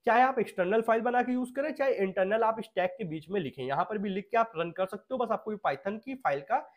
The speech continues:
नाम हटा देना होगा एसआरसी से, ठीक है। तो I hope आपको समझ में आया होगा। कुछ भी चेंज नहीं है, जो मैंने पिछली वीडियो में बताया था वही इस वीडियो में भी बताया है। बस फर्क इतना कर दिया कि पिछली वीडियो में कहा था कि आपको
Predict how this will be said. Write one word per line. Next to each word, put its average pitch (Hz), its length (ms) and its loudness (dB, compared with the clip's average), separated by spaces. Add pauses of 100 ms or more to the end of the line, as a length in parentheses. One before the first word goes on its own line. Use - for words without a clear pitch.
(200)
नाम 143 260 0
हटा 127 220 -2
देना 135 220 -4
होगा 156 340 -2
एसआरसी 127 420 -6
से, - 260 -20
ठीक 226 180 -6
है। 156 60 -4 (500)
तो 208 60 2
I 190 120 8
hope 277 180 4
आपको 294 220 0
समझ 247 240 0
में 240 140 0
आया 220 180 4
होगा। 240 220 0 (180)
कुछ 247 220 -2
भी 262 180 0 (280)
चेंज 262 180 0
नहीं 269 200 -2
है, 277 80 -4
जो 277 100 -4
मैंने 240 220 0
पिछली 226 320 -6
वीडियो 240 240 -2
में 240 60 -4
बताया 247 240 0
था 269 100 0
वही 202 200 2
इस 196 220 -10
वीडियो 214 200 -4
में 240 100 -2
भी 226 60 -10
बताया 240 320 0
है। 330 160 -2 (280)
बस 269 260 6
फर्क 269 240 2
इतना 247 240 -4
कर 240 180 0
दिया 233 140 -4
कि 269 120 -8
पिछली 226 340 -8
वीडियो 233 260 -2
में 233 100 -4
कहा 190 220 2
था 254 140 -6
कि 254 140 -6
आपको 202 640 2